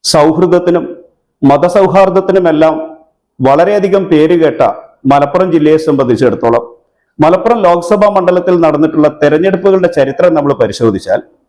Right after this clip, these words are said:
വ്യക്തമായിട്ടുള്ള ഭൂരിപക്ഷം എല്ലാ കാലയളവിലും, ഏഹ്, കോൺഗ്രസിനോ അല്ലെങ്കിൽ, ഏഹ്, ലീഗിനോ നൽകുന്ന മണ്ഡലങ്ങളാണ് നിയമസഭാ തെരഞ്ഞെടുപ്പുമായി ബന്ധപ്പെട്ട് കാണാൻ കഴിയുന്നത്. ലോക്സഭാ തെരഞ്ഞെടുപ്പിലാണെങ്കിലും സ്ഥിതി ഒട്ടും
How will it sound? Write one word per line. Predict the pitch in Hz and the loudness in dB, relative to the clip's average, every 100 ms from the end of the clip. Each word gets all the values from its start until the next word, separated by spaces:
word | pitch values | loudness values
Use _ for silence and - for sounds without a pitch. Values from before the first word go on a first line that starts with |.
| _ _ _ _ 151 | _ _ _ _ 0
വ്യക്തമായിട്ടുള്ള | 190 - - 277 240 226 220 208 | 0 -2 0 2 4 2 0 0
ഭൂരിപക്ഷം | 160 156 170 160 - 156 160 - - 147 | 2 2 2 0 -2 -2 -2 -2 -2 0
എല്ലാ | 180 226 254 190 | 2 2 2 0
കാലയളവിലും, | 160 160 156 143 135 139 147 _ _ _ _ _ _ _ 135 | 2 2 0 -2 -2 -4 -6 _ _ _ _ _ _ _ -4
ഏഹ്, | |
കോൺഗ്രസിനോ | 131 151 160 180 180 180 | 2 0 2 0 0 2
അല്ലെങ്കിൽ, | 180 160 147 151 165 - | 2 0 0 -2 -2 0
ഏഹ്, | 135 131 135 | 2 2 2
ലീഗിനോ | 156 151 170 | 0 2 0
നൽകുന്ന | 160 139 131 139 135 - - | 0 0 0 0 0 -2 -4
മണ്ഡലങ്ങളാണ് | 135 131 143 139 135 135 127 | -2 0 -2 0 0 0 -2
നിയമസഭാ | 131 147 165 156 160 - - - | 0 0 0 2 0 -2 -12 0
തെരഞ്ഞെടുപ്പുമായി | 143 139 143 135 135 131 | 2 2 -2 0 0 2
ബന്ധപ്പെട്ട് | 123 117 - 113 | 0 0 -2 0
കാണാൻ | 104 104 104 | 0 0 0
കഴിയുന്നത്. | 98 92 92 95 - - 127 | -2 -4 -4 -4 -6 -4 0
ലോക്സഭാ | 147 151 196 202 | 0 0 0 2
തെരഞ്ഞെടുപ്പിലാണെങ്കിലും | 202 196 196 190 185 165 156 147 156 | 2 0 -2 -4 0 0 0 -2 -2
സ്ഥിതി | - 139 151 - - | -2 0 0 0 -6
ഒട്ടും | 127 151 160 - | -4 -2 -4 -8